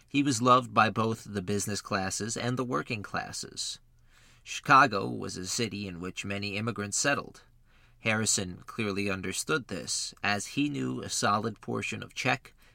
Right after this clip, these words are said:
German, and Polish. This allowed him to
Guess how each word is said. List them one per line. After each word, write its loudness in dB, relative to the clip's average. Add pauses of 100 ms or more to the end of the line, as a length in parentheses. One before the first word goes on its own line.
(120)
German, -2
and -6
Polish. -8 (680)
This 0
allowed 6
him -4
to -6